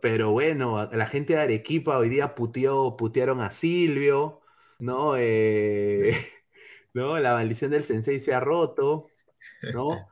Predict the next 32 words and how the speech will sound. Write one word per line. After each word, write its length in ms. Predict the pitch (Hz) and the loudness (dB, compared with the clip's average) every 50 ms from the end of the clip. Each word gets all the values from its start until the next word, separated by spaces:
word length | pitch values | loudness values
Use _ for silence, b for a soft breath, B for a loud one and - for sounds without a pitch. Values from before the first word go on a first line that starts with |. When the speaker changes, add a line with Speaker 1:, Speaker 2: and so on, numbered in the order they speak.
| _ - | _ -20
Speaker 2:
<laughs> 160 | _ _ - | _ _ 2
Speaker 1:
Pero 360 | 156 165 165 175 170 165 165 | 4 6 8 8 8 8 8
bien 220 | 175 220 240 233 202 | 8 6 4 4 4
por 180 | 226 220 190 | 4 4 4
Melgar, 380 | 156 151 147 170 170 151 135 131 | 4 4 4 6 6 6 6 4
¿no? 100 | 143 139 127 | 2 0 -2
Porque 380 | 127 120 120 131 127 123 143 | -2 0 0 0 0 2 0
es 100 | 151 160 | 0 0
Speaker 2:
Mm. 20 | 170 | 0
Speaker 1:
merecido. 720 | 180 165 139 - 90 - 175 156 123 110 104 98 101 107 110 - | 0 0 0 -2 -4 -4 -2 0 0 0 0 -2 -4 -10 -14 -10
Lo, 140 | 110 120 120 | -8 -6 -2
lo 120 | 123 131 143 | -2 0 0
bueno 220 | 175 190 185 185 | 0 0 0 0
es 180 | 185 185 170 - | -2 -2 -2 0
que 320 | 151 151 156 - - 151 | 0 0 2 2 0 -2
es, 160 | 147 151 - | -2 -2 -6
es 220 | - 160 147 - 170 | -6 -6 -6 -4 -4
un 120 | 160 147 | -4 -2
triunfo 300 | - 160 165 160 170 160 | 0 0 0 0 -2 -2
merecido. 560 | 156 127 110 107 110 - 170 160 156 143 120 | -2 0 -2 -2 -2 -2 0 2 2 2 0
Fue, 400 | 113 - 170 170 165 160 - b b b b b b b b _ _ | 0 0 2 2 2 0 -2 b b b b b b b b _ _
fue 180 | - - 185 185 | 0 2 4 6
el 100 | 180 175 | 4 4
mejor, 640 | 147 127 120 - - 160 143 120 110 104 - - _ _ - | 2 0 -2 2 2 4 4 4 2 -2 -8 -14 _ _ -8
para 200 | 110 110 110 110 | -6 -4 -4 -2
mí 140 | 127 139 131 | -4 -4 -4
fue 200 | 113 - 143 139 | -2 0 0 0
el 80 | 139 131 | 0 0
mejor, 460 | 123 110 107 - - 113 107 101 98 - | -4 -6 -6 -4 -4 -4 -4 -4 -6 -10
sin 240 | - 110 107 107 | -10 -8 -4 -2
duda. 300 | 113 123 120 107 101 101 | 0 2 2 2 0 -4
Fue, 560 | - - 123 123 123 123 123 120 117 117 - | -6 -4 -2 -2 0 0 0 -2 -4 -6 -12